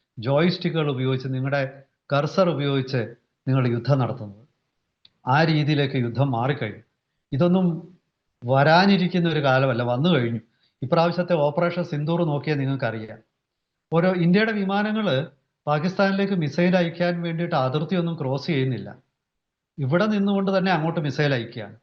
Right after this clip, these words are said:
അതുപോലെ അവരുടെ ചൈനീസ് വിമാനവേധ, ആ, പിന്നെ മിസൈലുകൾ, ബിയോണ്ട് വിഷ്വൽ റേഞ്ച് മിസൈലുകൾ പാകിസ്ഥാനിൽ പറന്ന് പാകിസ്ഥാൻ അന്തരീക്ഷത്തിൽ നിന്നുകൊണ്ടാണ് ഇന്ത്യയിലേക്ക് അയക്കുന്നത്.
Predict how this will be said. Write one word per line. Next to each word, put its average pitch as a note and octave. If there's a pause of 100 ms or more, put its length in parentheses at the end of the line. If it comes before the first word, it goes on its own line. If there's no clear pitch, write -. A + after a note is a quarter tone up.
(480)
അതുപോലെ D3+
അവരുടെ F3
ചൈനീസ് E3+
വിമാനവേധ, E3 (800)
ആ, C#3
പിന്നെ C3+
മിസൈലുകൾ, C3+ (280)
ബിയോണ്ട് D#3+
വിഷ്വൽ E3+
റേഞ്ച് E3+
മിസൈലുകൾ D3+ (500)
പാകിസ്ഥാനിൽ G3+ (340)
പറന്ന് F3 (440)
പാകിസ്ഥാൻ F#3
അന്തരീക്ഷത്തിൽ G3+
നിന്നുകൊണ്ടാണ് F#3+
ഇന്ത്യയിലേക്ക് D#3+
അയക്കുന്നത്. A2